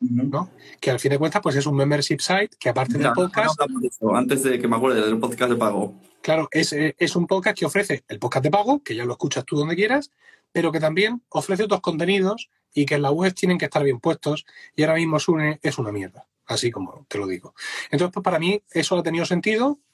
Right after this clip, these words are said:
Speaker 2: y después de un momento en el que Weekly ha crecido mucho en suscriptores, pues digo, "Mira, ahora es el momento de invertir dinero en, en esto". Y luego estoy escribiendo otro libro sobre podcasting,
Speaker 1: Muy bien.
Speaker 2: que va a ver la luz en, so-, en dos mil veintidós,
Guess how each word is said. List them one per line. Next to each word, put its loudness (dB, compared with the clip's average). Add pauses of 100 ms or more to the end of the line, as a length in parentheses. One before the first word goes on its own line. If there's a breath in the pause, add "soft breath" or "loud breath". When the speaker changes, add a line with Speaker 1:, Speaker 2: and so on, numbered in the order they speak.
(120)
Speaker 2:
y -2
después 0
de -2
un 0
momento 0
en 0
el -2
que 0
Weekly 2
ha -2
crecido -2
mucho 0
en -2
suscriptores, 0 (280 soft breath)
pues -6
digo, -2
"Mira, -6
ahora 0
es 0
el 2
momento 2
de 0
invertir 0
dinero 0 (400 soft breath)
en, -6 (240)
en 2
esto". -6 (380 loud breath)
Y 4
luego 4
estoy 2
escribiendo 0
otro -6
libro 0 (260)
sobre -2
podcasting, 0 (560)
Speaker 1:
Muy -2
bien. -2
Speaker 2:
que 0
va -2
a 0
ver 0
la 0
luz -2
en, -4
so-, -2
en 0
dos -2
mil 0
veintidós, 0